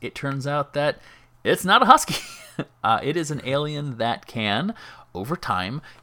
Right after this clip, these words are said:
take over the physical form, just similar to our Invasion of the Body Snatchers, to the point where,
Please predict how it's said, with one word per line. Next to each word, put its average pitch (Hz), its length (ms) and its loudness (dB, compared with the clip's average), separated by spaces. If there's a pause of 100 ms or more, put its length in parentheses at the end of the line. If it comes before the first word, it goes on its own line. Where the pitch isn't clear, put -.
take - 480 -4
over 98 500 -4 (220)
the 95 80 -6
physical 98 380 -6
form, 92 360 -6
just - 340 -8
similar 80 300 -6
to 90 200 -10
our 90 100 -4
Invasion 90 320 -8
of 101 60 -6
the 117 120 -10
Body 73 140 -10
Snatchers, - 460 -12
to - 100 -18
the 113 60 -12
point - 280 -8
where, 110 220 -2